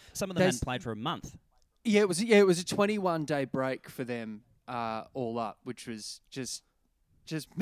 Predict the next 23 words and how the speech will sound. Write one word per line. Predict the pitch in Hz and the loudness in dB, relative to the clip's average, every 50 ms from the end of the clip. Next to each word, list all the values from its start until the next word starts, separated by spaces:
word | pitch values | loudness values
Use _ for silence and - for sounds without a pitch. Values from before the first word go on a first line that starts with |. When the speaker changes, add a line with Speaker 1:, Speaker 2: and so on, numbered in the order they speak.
| - - - 170 | -6 -6 -6 -8
Speaker 2:
<laughs> | 156 135 - - _ _ 202 | -10 -10 -12 -20 _ _ -12
mental | 180 196 208 220 185 - 311 302 - - 185 120 - | -10 -8 -6 -6 -6 -6 -6 -8 -6 -6 -6 -8 -6
for | - - 175 | -8 -8 -6
the | 175 | -4
biggest | 156 - 180 180 214 240 185 - - - - _ - - - - - | -2 0 0 0 0 -2 -4 -4 -10 -18 -20 _ -20 -20 -20 -14 -8
sport | - - - - 175 160 151 151 143 - - | -8 -8 -4 -2 0 2 2 2 0 -2 -4
in | 175 156 156 | -4 -2 -2
the | 147 | -4
country | - - 135 139 - 170 165 - - 190 151 - 147 - - - - - | -4 -6 -8 -6 -6 -6 -6 -4 -4 -4 -4 -4 -6 -14 -16 -18 -20 -20
<laughs> | - - - - - | -20 -20 -18 -8 -6
to | - 160 | -2 0
be | 165 | 2
like, | 160 151 - - - - | 2 0 0 -4 -8 -4
"They'll | - 160 151 151 151 139 | 0 4 6 6 6 4
be | 123 123 110 | 2 -2 -8
fine." | - - - - - - - - - - - - - - - 147 - - 180 - | -8 -12 -18 -20 -16 -14 -14 -12 -8 -6 -4 -4 -4 -6 -10 -14 -12 -12 -12 -12
<laughs> | - - - - - | -12 -14 -16 -12 -10
That's | - 208 185 - - - | -10 -10 -10 -12 -14 -16
okay. | 139 113 113 - - - 110 - _ _ _ _ _ | -16 -16 -18 -18 -16 -14 -16 -16 _ _ _ _ _
There | - 135 123 117 | -8 -8 -6 -6
he | 120 127 | -6 -6
is, | 143 139 | -8 -8
Pants. | - - 139 131 135 143 160 - - - - | -8 -8 -6 -6 -4 -6 -6 -8 -12 -16 -18